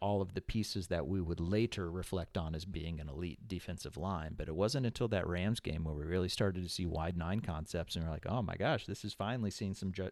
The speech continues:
some Schwartz in here," that the defense really took the next step, because it was really, it's the inv-, innovativeness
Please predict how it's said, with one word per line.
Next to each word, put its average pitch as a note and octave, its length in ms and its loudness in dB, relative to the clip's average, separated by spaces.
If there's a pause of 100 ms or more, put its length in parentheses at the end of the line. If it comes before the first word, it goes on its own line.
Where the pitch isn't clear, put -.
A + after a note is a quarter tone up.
(100)
some F#2 300 -6
Schwartz - 420 -4
in D#2 100 -4
here," D2+ 320 -4 (480)
that F#2 220 2 (100)
the E2+ 100 -2
defense G2 460 2
really A2 340 8
took - 220 -2
the G2 100 -2
next F2 300 -4
step, - 320 -2 (260)
because G2 280 0
it - 20 4
was F#2+ 160 6
really, A2 380 8
it's - 140 -6
the G#2 140 2
inv-, G2 260 2 (100)
innovativeness A2 880 4